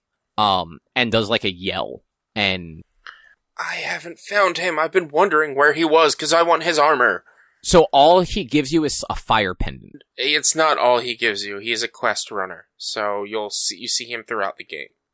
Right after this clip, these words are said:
Speaker 1: Oh, I
Speaker 2: Which is
Speaker 1: killed
Speaker 2: why,
Speaker 1: him.
Speaker 2: like, does, does he talk to you at all?
Speaker 1: No, he ju-, you walk in and he just attacks you.
Speaker 2: And is he, is he a big guy wearing a wolf hel-, mask and stuff?
Speaker 1: No,
Speaker 2: Or is
Speaker 1: he's
Speaker 2: he just, like,
Speaker 1: Oh, no, no, I
Speaker 2: uh,
Speaker 1: know,
Speaker 2: s-
Speaker 1: I know who you're talking about. It's not that guy.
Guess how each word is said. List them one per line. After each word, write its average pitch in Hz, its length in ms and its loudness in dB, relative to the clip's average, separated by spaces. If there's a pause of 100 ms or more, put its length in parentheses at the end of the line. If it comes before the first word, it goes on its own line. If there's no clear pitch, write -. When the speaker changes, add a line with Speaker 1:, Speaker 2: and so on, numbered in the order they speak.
(180)
Speaker 1:
Oh, 131 140 6
I 113 80 6
Speaker 2:
Which 127 80 2
is - 60 -2
Speaker 1:
killed 117 160 2
Speaker 2:
why, 107 160 2
Speaker 1:
him. 107 60 -4
Speaker 2:
like, 104 260 -4 (380)
does, 156 220 2
does 147 260 -2
he 131 100 -2
talk 147 300 0
to 190 100 -2
you 185 100 0
at 202 80 4
all? 226 320 0
Speaker 1:
No, 123 240 2
he 110 140 -4
ju-, 113 180 0
you 110 160 -2
walk 113 300 2
in 117 100 -4
and 117 80 -8
he 117 80 -8
just 107 160 -8
attacks - 300 -4
you. - 120 -14 (400)
Speaker 2:
And 143 140 0
is 127 220 -2
he, 131 260 -4
is 123 140 -6
he 123 140 0
a 113 60 0
big 131 380 -2
guy 147 240 2
wearing 143 300 2
a 139 40 0
wolf 147 480 -2 (180)
hel-, 147 280 -2
mask 160 460 -2
and 175 100 -12
stuff? 175 320 -2
Speaker 1:
No, 269 160 4
Speaker 2:
Or 208 60 4
is - 80 2
Speaker 1:
he's 113 100 -2
Speaker 2:
he 113 60 -6
just, - 200 -6
like, 110 140 -4 (180)
Speaker 1:
Oh, 185 160 10
no, 185 140 6
no, 156 180 6
I 147 200 4
Speaker 2:
uh, 170 40 4
Speaker 1:
know, 180 120 6
Speaker 2:
s- 185 160 0
Speaker 1:
I 143 140 4
know 160 120 4
who 151 60 4
you're 143 100 4
talking 110 240 2
about. 101 180 0
It's 120 220 -4
not 117 220 0
that 95 200 -2
guy. - 260 -10